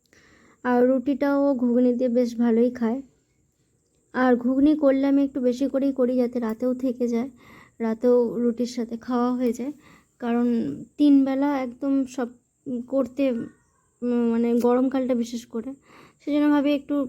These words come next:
ঘুগনি হলে একটু বেশি করেই করে ফেলি, রাতেও সেটা হয়ে যায়।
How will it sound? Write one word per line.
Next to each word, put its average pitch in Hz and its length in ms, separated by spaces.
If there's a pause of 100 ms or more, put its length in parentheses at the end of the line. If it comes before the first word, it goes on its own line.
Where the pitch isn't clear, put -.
(140)
ঘুগনি 247 420
হলে 254 260
একটু 247 200
বেশি 233 280
করেই 247 260
করে 254 200
ফেলি, 277 300 (680)
রাতেও 233 400
সেটা 226 280
হয়ে 202 260
যায়। 208 180